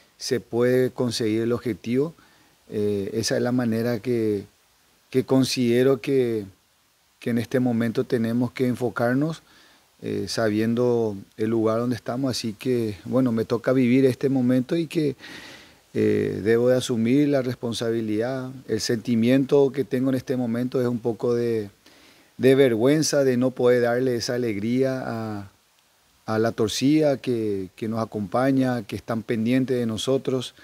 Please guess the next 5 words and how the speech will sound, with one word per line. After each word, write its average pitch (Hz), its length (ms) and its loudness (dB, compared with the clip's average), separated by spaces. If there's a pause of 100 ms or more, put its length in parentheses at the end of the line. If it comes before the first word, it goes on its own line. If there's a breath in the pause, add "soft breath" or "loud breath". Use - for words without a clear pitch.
(520 loud breath)
Eh, 107 640 -2 (420)
y 98 360 -6
algo, 123 600 2
algo 113 320 0
que, 113 540 -2